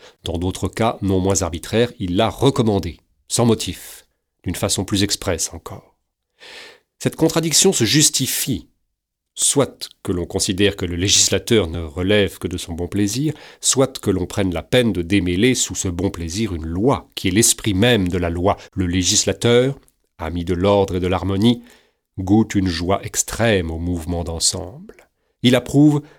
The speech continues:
n'importe quels actes, à cette condition qu'ils soient accomplis par une multitude. Réciproquement, il déteste voir s'agiter l'être humain isolé.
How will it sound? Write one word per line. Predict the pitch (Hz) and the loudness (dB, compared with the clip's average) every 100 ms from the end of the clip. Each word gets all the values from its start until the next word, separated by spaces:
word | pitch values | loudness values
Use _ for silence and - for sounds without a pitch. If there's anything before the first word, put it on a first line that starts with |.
| _ | _
n'importe | 90 95 113 - 113 - | -2 0 0 0 -2 -2
quels | - 95 85 | -2 -2 0
actes, | 90 - - - - - _ _ - | -2 -4 -20 -20 -20 -20 _ _ -14
à | 82 | -12
cette | - - 87 | -8 -8 -10
condition | - 104 101 107 - 120 | -4 -2 2 2 4 2
qu'ils | 113 104 | 2 0
soient | - 101 | -2 -2
accomplis | 104 101 98 101 104 | -2 -2 -4 -4 -4
par | 95 95 | -2 -2
une | 92 | -4
multitude. | 78 82 90 - - - 120 - _ - _ _ _ _ _ _ _ _ _ | -4 -4 -4 -4 -8 -6 -8 -8 _ -20 _ _ _ _ _ _ _ _ _
Réciproquement, | - 107 104 104 110 - 151 - _ _ | -2 0 0 0 -2 0 -2 -4 _ _
il | 113 113 | -2 2
déteste | 117 - 117 - 98 | 2 2 0 0 -4
voir | 87 92 | -2 -2
s'agiter | - 98 87 92 - 101 | 0 -2 -4 -4 0 0
l'être | 90 87 - | 0 -4 -4
humain | 90 85 82 | -4 -4 -6
isolé. | 82 76 80 73 | -6 -10 -12 -14